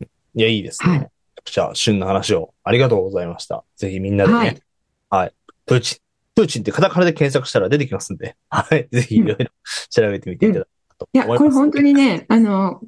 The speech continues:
Speaker 2: 自分でチェックした方がいいと思うので、
Speaker 1: うん。
Speaker 2: あの、Xにアカウント持ってない人も、
Speaker 1: うん。
Speaker 2: あの、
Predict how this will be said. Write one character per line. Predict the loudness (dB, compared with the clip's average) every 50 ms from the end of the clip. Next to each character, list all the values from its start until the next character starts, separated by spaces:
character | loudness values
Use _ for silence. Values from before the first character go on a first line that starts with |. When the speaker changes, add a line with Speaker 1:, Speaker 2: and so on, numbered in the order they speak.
| _ -6
Speaker 2:
自 | 0 0 2
分 | 4 4 4 6 6 6 6 4
で | 4 2 0 -2 -4 -8 -12 _ _
チ | -4 -2
ェ | -2
ッ | -2
ク | -2 -2
し | -2 0
た | 2
方 | 2 2
が | 2
い | 0
い | 0
と | 0 0
思 | 2 4 4
う |
の | 4 4 4
で、 | 4 4 2 2 2 0 -2 -6 -16 -16 -12
Speaker 1:
う | -10 -6
ん。 | -2
Speaker 2:
あ | 0 2
の、 | 2 4 2 2 0 -2 -2 0 0
X | 0 0 2 0 0 2 2
に | 2 4 2
ア | 2
カ | 2 2 2
ウ |
ン | 2 2
ト | 4 2
持 | 2 2
っ | 2 -2 -2
て | -2 0
な | 2 2 2
い |
人 | 0 -2 -2 0 0
も、 | 2 2 2 2 0 0 -2 -4 -14 -20 -12 -6
Speaker 1:
う | -4
ん。 | -4 -2 0
Speaker 2:
あ | 0 0
の、 | 2 0 0